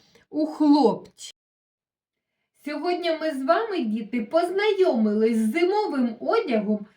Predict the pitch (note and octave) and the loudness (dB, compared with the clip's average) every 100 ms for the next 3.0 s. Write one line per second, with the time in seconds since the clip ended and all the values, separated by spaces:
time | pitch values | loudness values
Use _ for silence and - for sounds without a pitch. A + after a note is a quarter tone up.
0 | _ _ - G#3 D#4 D#4 D4 C4+ - A#3+ | _ _ -10 -2 -2 -2 -6 -6 -6 -2
1 | G#3+ D#4+ C#5+ C#5+ - B3 G#3 G#3 F#3+ _ | 0 2 0 -2 -6 -6 -4 -6 -8 _
2 | _ C#4+ C#4+ A3 A3+ F#3+ A3 C#4+ G#4+ | _ -6 -4 0 -2 -2 -4 -2 -4